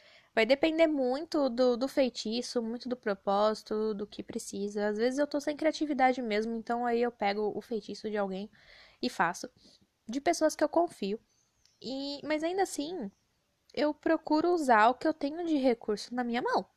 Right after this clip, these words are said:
Eu não vou deixar de fazer um feitiço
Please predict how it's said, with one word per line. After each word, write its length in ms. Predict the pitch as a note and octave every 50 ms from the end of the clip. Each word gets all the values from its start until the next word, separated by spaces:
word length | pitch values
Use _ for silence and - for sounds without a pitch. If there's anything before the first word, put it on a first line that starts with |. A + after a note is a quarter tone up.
| _ _ _ _ _ _ _ _ _ _ _ _ _ _ _ _ _ -
Eu 80 | - A3
não 140 | B3+ C4+ A#3
vou 120 | C#4 C#4+
deixar 300 | C#4 F4+ E4+ - D#4+ D4
de 100 | C4+ -
fazer 280 | - - C#4 A#3+ A#3 B3
um 60 | B3+
feitiço 760 | - C4 B3 A#3+ - - - A3+ A#3+ - - - C#4 D4